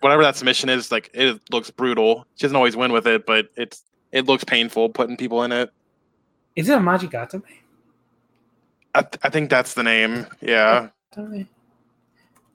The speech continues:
Speaker 2: Yeah, I don't know. Uh, but anyway, anyway.
Speaker 1: It's, it's, it's really comparable to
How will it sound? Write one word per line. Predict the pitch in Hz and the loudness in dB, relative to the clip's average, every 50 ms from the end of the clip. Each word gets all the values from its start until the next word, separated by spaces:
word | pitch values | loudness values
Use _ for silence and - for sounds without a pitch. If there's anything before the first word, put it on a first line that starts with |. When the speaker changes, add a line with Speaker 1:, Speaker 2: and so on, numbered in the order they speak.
| _ - | _ -14
Speaker 2:
Yeah, | 120 117 117 117 113 117 - - 120 120 117 117 | -12 -12 -10 -10 -12 -12 -10 -8 -8 -8 -8 -8
I | |
don't | 120 123 120 | -8 -10 -10
know. | 120 117 113 110 _ _ _ _ _ _ _ _ _ _ _ _ _ _ _ _ _ _ - | -10 -12 -14 -16 _ _ _ _ _ _ _ _ _ _ _ _ _ _ _ _ _ _ -14
Uh, | 120 120 117 113 117 117 117 117 117 117 120 - _ _ _ _ _ _ _ _ _ _ _ _ _ _ _ _ - - _ _ _ _ | -10 -10 -8 -8 -8 -8 -8 -8 -8 -10 -12 -14 _ _ _ _ _ _ _ _ _ _ _ _ _ _ _ _ -20 -20 _ _ _ _
but | - 151 156 | -6 -2 0
anyway, | 165 165 135 143 | 2 2 2 0
anyway. | 160 151 143 123 110 104 110 117 _ _ _ _ _ _ _ _ _ _ _ _ _ _ _ _ _ _ _ | 0 0 -2 -2 -4 -6 -10 -14 _ _ _ _ _ _ _ _ _ _ _ _ _ _ _ _ _ _ _
Speaker 1:
It's, | - 156 151 139 - - | 0 2 2 2 0 0
it's, | 170 - | 0 0
it's | 165 - 139 | 0 2 4
really | 147 170 175 180 170 | 4 6 6 6 4
comparable | - 156 147 160 160 151 147 147 143 143 139 135 | 2 0 0 2 4 4 6 6 6 6 6 4
to | - - 147 143 131 127 127 123 120 | 2 0 0 2 2 2 2 0 -2